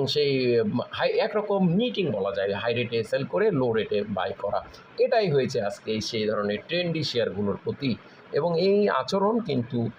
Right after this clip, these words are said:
শেয়ারগুলোর জন্য একটা বড় ধরনের সুখবর বা সামনে এগিয়ে যাওয়ার ক্ষেত্রে আরও বড়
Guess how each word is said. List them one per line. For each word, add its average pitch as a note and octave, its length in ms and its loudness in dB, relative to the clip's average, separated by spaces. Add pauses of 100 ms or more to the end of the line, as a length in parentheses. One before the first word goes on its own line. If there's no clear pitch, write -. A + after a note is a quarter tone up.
(340)
শেয়ারগুলোর A#2+ 520 0
জন্য E3+ 180 0 (100)
একটা B2+ 120 -2 (140)
বড় C3 120 2 (120)
ধরনের C3+ 360 0
সুখবর C#3 540 -2
বা C3+ 60 0
সামনে A2+ 380 -2 (160)
এগিয়ে C3 280 0
যাওয়ার C#3 240 0
ক্ষেত্রে D3 220 -2 (180)
আরও F3 180 2
বড় B2+ 220 2